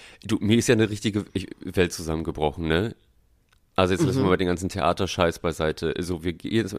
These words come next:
Speaker 1: so Serien, ne? Also meine Le-,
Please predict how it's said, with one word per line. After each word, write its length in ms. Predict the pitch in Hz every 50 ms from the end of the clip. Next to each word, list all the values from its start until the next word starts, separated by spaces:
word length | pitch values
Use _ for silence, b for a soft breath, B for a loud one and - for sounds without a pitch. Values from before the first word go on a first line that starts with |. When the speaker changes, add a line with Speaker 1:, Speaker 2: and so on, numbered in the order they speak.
| - - -
Speaker 1:
so 200 | - 95 90 85 - - - -
Serien, 640 | 85 85 90 92 90 85 85 78 78 73 71 73
ne? 320 | 78 80 87 104 117 113 - B B B B B B B B B B B B B 101 B B B - - - -
Also 320 | 101 - - 101 98 107
meine 200 | 110 107 110 110
Le-, 220 | 104 104 104 -